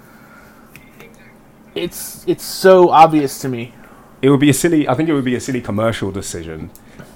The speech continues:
Speaker 2: to see
Speaker 1: Mm-hmm.
Speaker 2: that you, you put somebody in a sum total of twenty panels,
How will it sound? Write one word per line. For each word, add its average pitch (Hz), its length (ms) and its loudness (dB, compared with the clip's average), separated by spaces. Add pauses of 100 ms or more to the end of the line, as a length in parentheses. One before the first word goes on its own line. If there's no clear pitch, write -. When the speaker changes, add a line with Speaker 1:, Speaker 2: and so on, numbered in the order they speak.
(140)
Speaker 2:
to 104 240 -4
see 180 220 0
Speaker 1:
Mm-hmm. - 80 2
Speaker 2:
that 113 120 -2
you, 110 480 -8
you 113 100 -6
put 135 220 -2
somebody 113 420 -2
in 101 180 -2
a - 60 -10
sum 120 300 0
total 123 300 0
of - 120 -10
twenty 113 420 -2
panels, 101 540 -8